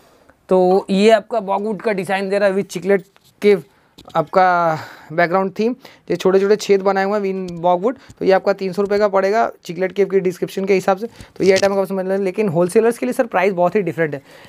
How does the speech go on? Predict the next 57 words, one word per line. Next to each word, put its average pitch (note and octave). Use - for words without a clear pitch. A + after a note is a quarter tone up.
कुछ A3+
कुछ C#4
आइटम A#3+
में B3+
price G#3+
मैं A#3+
बढ़ा F3+
के G#3+
बोल F#3+
रहा F#3+
हूँ, F#3
क्योंकि G3
देखिए F3
जो F#3
हमारे G3
पास G#3+
से A#3+
खरीदते F3+
हैं A3
उनको F#3+
भी A3
कहीं G#3
ना G#3
कहीं G#3+
बेचना E3+
पड़ता C3+
है। B2
तो G#3
every F#3
time C4+
हम B3+
आपको B3
exact G3+
price A3+
नहीं E3+
बता G#3
रहे A3
इसलिए, A#3
क्योंकि G#3+
देखिए F#3+
अगर F3+
हम F3+
सारे G3+
प्राइस G3
बता F#3+
देंगे F#3
तो G3
दुकानदारों F#3
के A#3
साथ G#3
साथ G#3
कुछ G3
customers F#3+
भी G3+
देख C#3+
रहे C3
हैं, C3